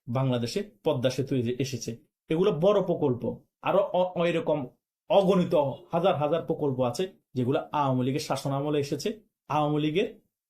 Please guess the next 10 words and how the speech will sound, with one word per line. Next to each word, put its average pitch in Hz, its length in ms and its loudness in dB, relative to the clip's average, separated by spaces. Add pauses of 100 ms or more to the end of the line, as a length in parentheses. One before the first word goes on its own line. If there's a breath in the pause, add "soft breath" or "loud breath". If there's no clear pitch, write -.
(380)
দূরদর্শী 147 460 0
নেতৃত্বের 160 560 -2
কারণে 113 280 -2
এসেছে, 139 340 -4
শেখ 147 260 -6
হাসিনার 139 340 -4
দূরদর্শী 131 380 -2
নেতৃত্বের 135 460 -6
কারণে 113 300 -4
এসেছে। - 300 -10